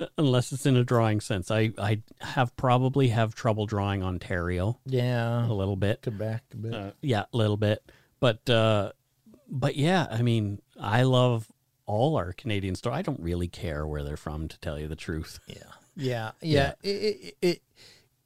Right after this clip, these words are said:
Speaker 2: our country is beautiful. I
Speaker 1: But
Speaker 2: just spent some time in it. I'm still currently spending time in it. But I
Speaker 1: Right.
Speaker 2: just, you know, just did a little bit of driving, and yeah,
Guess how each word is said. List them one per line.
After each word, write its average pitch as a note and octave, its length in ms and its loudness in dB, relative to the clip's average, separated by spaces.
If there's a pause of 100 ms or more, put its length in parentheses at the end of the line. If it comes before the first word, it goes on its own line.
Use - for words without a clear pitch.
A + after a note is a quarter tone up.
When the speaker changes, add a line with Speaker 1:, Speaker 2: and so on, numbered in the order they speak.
(320)
Speaker 2:
our D3 140 4
country C3 680 0
is G#2+ 260 -4
beautiful. G#2 640 -8 (720)
I A#2+ 80 -2
Speaker 1:
But A2 80 2
Speaker 2:
just A#2+ 140 -2
spent - 280 -6
some B2 160 -6
time G#2+ 300 -8
in A#2 120 -4
it. G3+ 200 -8
I'm - 180 -6
still - 280 -2
currently D#4+ 480 -4
spending A#2+ 400 -2
time G2 320 -8
in G2+ 120 -6
it. D#3 80 -2
But C3+ 80 4
I - 60 8
Speaker 1:
Right. - 80 4
Speaker 2:
just, C#3 180 -4
you C#3 80 -8
know, C3 180 -6
just B2 260 -6
did B2+ 140 2
a B2+ 40 4
little B2 180 2
bit A#2+ 120 -2
of A#2 100 -4
driving, B2+ 520 0
and F#3 140 -4
yeah, D#3+ 180 0